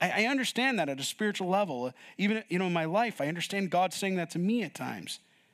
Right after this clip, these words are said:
Separate, get away from it. Verse seven here, and we, we begin to see as Moses now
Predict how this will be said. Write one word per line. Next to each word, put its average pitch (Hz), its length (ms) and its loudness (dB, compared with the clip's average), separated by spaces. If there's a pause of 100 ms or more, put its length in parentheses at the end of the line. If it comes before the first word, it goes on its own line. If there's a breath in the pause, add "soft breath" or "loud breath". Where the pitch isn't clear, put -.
(800 soft breath)
Separate, 202 560 2
get 220 100 2
away 220 280 4
from - 260 -2
it. - 280 -10 (1300 loud breath)
Verse 196 200 4
seven 185 420 4
here, 151 220 0
and 170 180 0
we, 156 160 0
we 151 160 -2
begin 151 320 0
to 160 60 -2
see 156 300 0
as 139 220 -4 (300 loud breath)
Moses 160 500 2
now 139 400 0